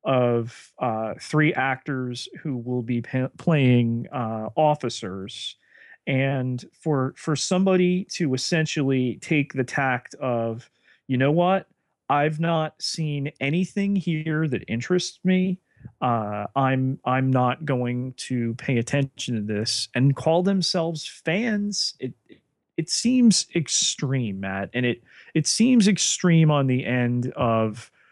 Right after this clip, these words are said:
um, you know, the, the, the sporting analogy where, where people get really upset with their professional sports teams and, you know, they wanna fire the owner.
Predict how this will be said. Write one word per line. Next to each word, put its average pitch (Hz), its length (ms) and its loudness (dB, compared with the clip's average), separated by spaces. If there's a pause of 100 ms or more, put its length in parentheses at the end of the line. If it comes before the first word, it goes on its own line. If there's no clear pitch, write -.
(260)
um, 104 600 -4 (280)
you 143 140 -4
know, 113 460 -4 (240)
the, 175 280 -4
the, 131 260 2
the 151 80 -2
sporting 180 680 4
analogy 120 760 0
where, 117 380 -2
where 117 240 -4
people 143 440 2
get 120 360 0 (180)
really 135 500 0
upset 117 540 -2 (200)
with 117 240 -4 (420)
their 107 580 -2 (560)
professional 131 560 -2
sports 113 520 -8
teams 113 800 -6 (360)
and, 107 500 -6 (280)
you 117 80 -8
know, 107 160 -4
they 110 100 0
wanna 127 240 2
fire 143 580 2
the 123 220 -2
owner. 110 380 -12